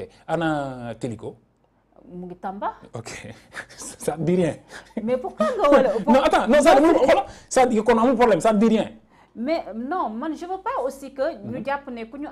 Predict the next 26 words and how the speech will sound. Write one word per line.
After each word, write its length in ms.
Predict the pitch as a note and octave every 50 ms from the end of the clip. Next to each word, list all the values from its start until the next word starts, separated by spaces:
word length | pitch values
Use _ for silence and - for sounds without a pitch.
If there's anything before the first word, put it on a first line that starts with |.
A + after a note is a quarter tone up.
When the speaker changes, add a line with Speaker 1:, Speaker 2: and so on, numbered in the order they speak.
| - _ -
Speaker 2:
affecté 480 | C#4+ - - - - _ G#3+ F3+ - _
hors 160 | - A#3 A3 G3
de 80 | G3
Dakar 400 | F#3 F#3+ F#3+ F#3+ G3 F#3 F#3 F3+
rek, 160 | G#3 A#3 A3+ A3+ -
euh, 500 | G3+ F3 E3+ E3 D#3 D3+ D3+ C#3+ C#3+ D3 D#3
Speaker 1:
Du 140 | D#3+ F3+ A3
Speaker 2:
dañ 60 | A3
Speaker 1:
hors 80 | G#3+
de 60 | G#3 G#3
Speaker 2:
la, 80 | F#3+
Speaker 1:
Dakar 260 | E3 F3+ F3 F3 D#3
Speaker 2:
dañ 80 | - -
Speaker 1:
rek. 80 | A#3+ A#3
Speaker 2:
la 100 | B3 A#3+
Speaker 1:
Du 40 | - -
hors 80 | - B3
de 120 | - F#3+ A3+ G#3
Speaker 2:
sanctionner 140 | G3+ G3+ F3+
Speaker 1:
Dakar 200 | F3+ F3 E3+ D#3+ C3+
Speaker 2:
aussi. 80 | A2+ G2
Speaker 1:
rek. 100 | - -
C'est-à-dire, 220 | G3+ F3+ D3 D3
non, 180 | F3 F3+ C3 -
c'est-à-dire, 280 | - E3 C3 A#2+ A#2+ -
mais 240 | C3 C#3 A#2 G#2+ -